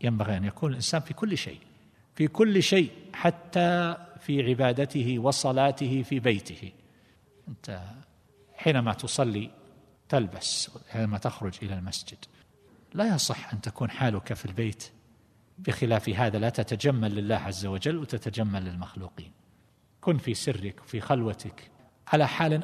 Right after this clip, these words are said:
أفضل من العلانية، أو في أقل الأحوال أن تكون مثل العلانية. هنا يتجمل إذا خرج الإنسان، وهناك يصلي بثياب النوم، بثياب لا يمكن أن يلقى فيها أحدا من الناس ولو عند بابه،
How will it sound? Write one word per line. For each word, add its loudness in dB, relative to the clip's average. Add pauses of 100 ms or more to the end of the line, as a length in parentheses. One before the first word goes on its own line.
أفضل 4
من 4
العلانية، 2 (260)
أو 6 (160)
في 6
أقل 8
الأحوال 6
أن 2
تكون -2
مثل -2
العلانية. -12 (960)
هنا 2
يتجمل 2
إذا -2
خرج 0
الإنسان، -4 (420)
وهناك 4
يصلي -2
بثياب -6
النوم، -10 (840)
بثياب 2
لا 8
يمكن 6
أن 6
يلقى 4
فيها -2
أحدا -4
من -2
الناس -10 (840)
ولو 10 (720)
عند 4
بابه، -4